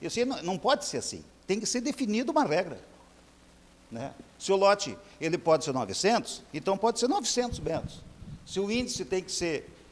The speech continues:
é, tu pode lotear quarenta, cinquenta, sessenta por cento, tem que dar mais área, tem que ser definido isso aí. Não pode ficar a critério.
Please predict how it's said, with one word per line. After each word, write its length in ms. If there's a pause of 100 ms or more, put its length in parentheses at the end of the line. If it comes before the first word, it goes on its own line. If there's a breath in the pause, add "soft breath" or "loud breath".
(160)
é, 220
tu 100
pode 260
lotear 360
quarenta, 360
cinquenta, 380
sessenta 320
por 160
cento, 240
tem 120
que 40
dar 140
mais 200
área, 260 (180)
tem 100
que 100
ser 200
definido 920
isso 200
aí. 60 (180)
Não 100
pode 260
ficar 480
a 160
critério. 840